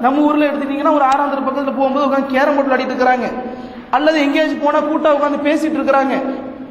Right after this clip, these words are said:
இருக்கக்கூடிய இளைஞர்களை பார்க்கிறோம். ஆனால் அல்லாஹ் உங்களையும் என்னையும் தேர்ந்தெடுத்து அவனுடைய மார்க்கத்தை பற்றி படிக்கக்கூடியவர்களாக,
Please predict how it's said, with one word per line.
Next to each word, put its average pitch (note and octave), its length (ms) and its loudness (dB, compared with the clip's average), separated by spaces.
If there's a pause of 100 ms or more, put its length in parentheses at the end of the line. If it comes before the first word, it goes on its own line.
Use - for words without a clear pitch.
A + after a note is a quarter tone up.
(160)
இருக்கக்கூடிய D#4+ 300 0
இளைஞர்களை D#4 480 2
பார்க்கிறோம். D4 500 0 (300)
ஆனால் D#4+ 320 4 (320)
அல்லாஹ் D#4+ 300 2
உங்களையும் D#4+ 440 0
என்னையும் D#4 360 0
தேர்ந்தெடுத்து D4+ 800 -2
அவனுடைய C#4+ 360 2
மார்க்கத்தை D4+ 440 0
பற்றி D4+ 240 -2
படிக்கக்கூடியவர்களாக, C#4 880 2